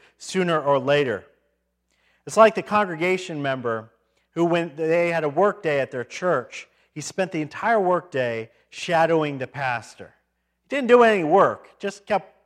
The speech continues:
sh-, walking behind the pastor, and the pastor kept noticing. Finally, the pastor turned around and said, "What are you doing?" You know, <laughs> pick up a hand, "Let's get, let's get to work." And the guy said, "Well,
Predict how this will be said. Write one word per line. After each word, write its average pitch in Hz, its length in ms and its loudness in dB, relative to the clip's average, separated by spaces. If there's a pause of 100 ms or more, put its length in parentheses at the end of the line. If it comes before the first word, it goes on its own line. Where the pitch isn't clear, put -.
(400)
sh-, - 220 -20 (200)
walking 170 400 -2
behind 190 260 -2
the 180 60 -6
pastor, 196 440 0
and 123 100 -10
the 117 40 -18
pastor 156 300 -6
kept - 400 -14
noticing. 143 540 -6 (260)
Finally, 196 300 2
the 156 60 0
pastor 160 340 0
turned 170 180 -6
around 165 200 2
and 151 100 -2
said, 143 160 -4
"What 156 160 -2
are 147 40 -6
you 135 120 -6
doing?" 165 400 4 (640)
You 123 100 -14
know, 123 280 -18
<laughs> - 40 -20
pick 160 180 -14
up 135 120 -12
a 131 60 -14
hand, 143 300 -8
"Let's 151 180 -4
get, 196 260 -2
let's 160 260 -2
get 160 160 -4
to 151 80 -6
work." 165 320 0 (240)
And 160 80 -6
the 170 40 -2
guy 185 180 6
said, 165 240 2
"Well, 190 440 8